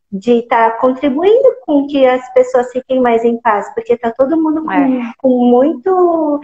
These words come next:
Speaker 1: medo, né? Muito
Speaker 2: É.
Speaker 1: desespero, assim,
Speaker 2: É,
Speaker 1: né?
Speaker 2: que é, que é natural, que é normal ter, né? É uma situação inédita, nova, é um risco. A gente tá realmente com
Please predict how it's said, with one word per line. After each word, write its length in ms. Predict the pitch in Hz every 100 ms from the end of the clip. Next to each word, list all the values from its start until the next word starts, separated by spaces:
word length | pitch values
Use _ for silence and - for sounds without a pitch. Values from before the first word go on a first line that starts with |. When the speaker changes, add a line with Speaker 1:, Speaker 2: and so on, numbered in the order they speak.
| - - _
Speaker 1:
medo, 600 | 233 240 254 381 392 311
né? 400 | 254 226 302 285
Muito 420 | 247 240 262 277
Speaker 2:
É. 300 | 302 302 359 359
Speaker 1:
desespero, 520 | 330 302 392 440 302
assim, 520 | 262 - 277 254 233
Speaker 2:
É, 40 | 220
Speaker 1:
né? 120 | 294
Speaker 2:
que 180 | - 285
é, 300 | 302 349 294 - _
que 140 | 294
é 60 | 330
natural, 600 | 415 392 359 320 320 320
que 120 | -
é 60 | 311
normal 440 | 285 311 320 339
ter, 300 | 311 320 220
né? 360 | 190 196 240 233
É 60 |
uma 300 | 233 240 240
situação 520 | 233 262 254 247 262 269
inédita, 720 | 277 277 277 269 277 302 302
nova, 1000 | 277 262 277 269 254 285 285 277 277 -
é 640 | - 240 240 240 240 240
um 160 | 233 247
risco. 640 | 226 269 320 294 - 302 285
A 60 |
gente 340 | 269 277 - 277
tá 760 | - 311 311 262 214 - - 220
realmente 640 | 233 214 202 190 - 214
com 400 | - 214 208